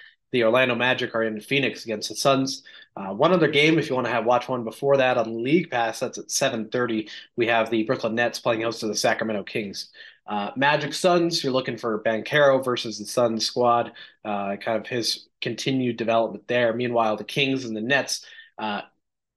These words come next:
two surprise teams. Nets surprising within the last few weeks.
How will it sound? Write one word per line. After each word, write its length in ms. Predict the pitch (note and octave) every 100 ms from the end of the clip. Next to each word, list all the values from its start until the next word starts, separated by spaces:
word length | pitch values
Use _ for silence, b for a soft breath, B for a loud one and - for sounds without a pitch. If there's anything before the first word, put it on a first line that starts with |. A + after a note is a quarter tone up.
| _ _
two 200 | - F3+
surprise 560 | D3+ C#3+ - D3 C#3+ C#3
teams. 540 | - D3 C#3+ C#3+ -
Nets 460 | C3 C#3 C#3 - _ -
surprising 640 | - - C#3 C3+ B2+ C3
within 220 | A#2 B2
the 80 | B2
last 260 | A#2 A#2 -
few 160 | A2
weeks. 340 | G#2+ C3 C3+